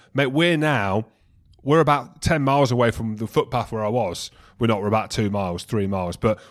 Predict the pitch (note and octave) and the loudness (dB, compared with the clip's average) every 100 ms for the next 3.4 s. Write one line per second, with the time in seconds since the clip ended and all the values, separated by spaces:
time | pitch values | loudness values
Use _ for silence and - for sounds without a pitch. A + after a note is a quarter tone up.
0 | - E3+ F3 E3+ D3+ F3 E3 C#3+ D#3 B2+ | 0 2 2 2 2 2 2 2 2 2
1 | A#2 A2 B2+ A#2+ A#2 A#2 - G2 - F#2 | 0 0 2 2 2 0 -2 -8 -8 -6
2 | A#2+ - - A2+ A2+ C#3 A#2+ G2+ A#2+ A2+ | -6 -8 -4 -2 0 2 2 0 -4 -2
3 | A#2 G#2+ F2+ | 0 0 -2